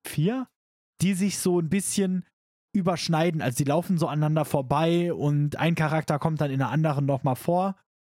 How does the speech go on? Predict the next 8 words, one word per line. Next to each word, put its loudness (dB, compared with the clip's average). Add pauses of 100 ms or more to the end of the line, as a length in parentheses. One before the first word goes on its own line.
(240)
Und 2
es -2
spielt -2
halt, -2
halt -2
in 2
dem 0
Fall -2